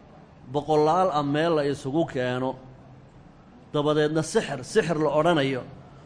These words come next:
waa nidaam ay isticmaalaan nimanka nasaarada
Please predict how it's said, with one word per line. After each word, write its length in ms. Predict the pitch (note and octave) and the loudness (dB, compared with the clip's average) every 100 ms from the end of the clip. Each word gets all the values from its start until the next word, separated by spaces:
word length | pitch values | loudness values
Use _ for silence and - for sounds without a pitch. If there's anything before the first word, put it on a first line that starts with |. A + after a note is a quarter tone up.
| - - - | -20 -16 0
waa 260 | D#3 E3 | 2 4
nidaam 500 | E3 E3+ E3 G#3 E3+ D3 B2 - - - - - - - | 2 2 4 4 4 0 -4 -10 -20 -20 -20 -20 -20 -10
ay 160 | - D#3 E3 | -4 -2 0
isticmaalaan 1080 | D#3+ - D3+ D3 D3+ D3+ E3 E3+ D3+ C3 A2+ - - - - - - - C3 | -4 -4 -4 0 2 4 4 2 2 0 -4 -12 -18 -20 -20 -20 -20 -12 -4
nimanka 380 | C#3+ E3+ D#3+ | 0 0 0
nasaarada 600 | C#3+ C3+ C#3+ C#3 D3 D#3+ | -2 -2 -2 0 2 2